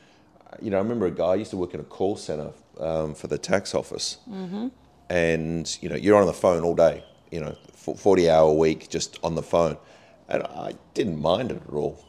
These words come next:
Speaker 1: um, you know, as a temporary job. But I remember one guy used to get angry and he'd start getting abusive. If, if somebody got abusive towards him, he'd start yelling back at them, and they ended up firing the guy.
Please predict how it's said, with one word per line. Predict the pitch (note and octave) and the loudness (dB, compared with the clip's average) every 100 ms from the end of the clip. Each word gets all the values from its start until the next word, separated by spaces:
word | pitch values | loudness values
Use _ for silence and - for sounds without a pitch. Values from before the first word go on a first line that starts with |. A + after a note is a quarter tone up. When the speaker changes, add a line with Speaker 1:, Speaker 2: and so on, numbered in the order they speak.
| _ D#2+ | _ -4
Speaker 1:
um, | D#2+ D#2+ D#2 D2+ D#2 D#2 - | 0 2 2 -2 -6 -10 -8
you | F2+ | -8
know, | D#2 - - | -6 -8 -8
as | D#2 | -8
a | - | -4
temporary | - G#2 - D2+ | -4 -4 -4 -6
job. | D2+ - - | -4 -4 -4
But | C#2 - | -8 -6
I | F2 | -6
remember | F#2+ F#2+ | -4 -4
one | F2+ F2+ F#2 | -2 -2 -2
guy | E2+ D#2 | -4 -6
used | D#2+ E2 D#2+ | -6 -8 -10
to | D2 | -10
get | - D2 | -6 -4
angry | D#2 E2+ E2 D#2+ E2 | -4 -4 -4 -4 -4
and | D#2+ | -6
he'd | D2 | -8
start | - - C#2 E2+ | -8 -6 -6 -6
getting | D#2+ D2+ | -8 -8
abusive. | D2 E2 F2 F2 F#2 D#2+ D#2 | -8 -4 -2 -2 -4 -4 -8
If, | - - - - | -12 -20 -20 -10
if | F#2+ | 0
somebody | A#2 A2 | 2 6
got | G#2+ | 4
abusive | E2 G2+ G2+ F2+ | 4 -4 -4 -6
towards | - E2+ E2+ - | -4 0 0 -2
him, | G2 F#2 | -4 -4
he'd | E2+ D2+ | -6 -8
start | - F2 E2+ F#2 | -10 -8 -8 -6
yelling | F#2 F2+ E2+ | -6 -6 -4
back | E2 F2+ - | -4 -4 -6
at | - | -6
them, | F2+ F2+ | -6 -4
and | E2 - - | -8 -14 -6
they | A2+ | -2
ended | D3 E2+ | 0 0
up | - | -2
firing | - F#2+ B2+ A#2 | -4 -4 -4 -8
the | E2 | -6
guy. | C#2 C#2 | -4 -6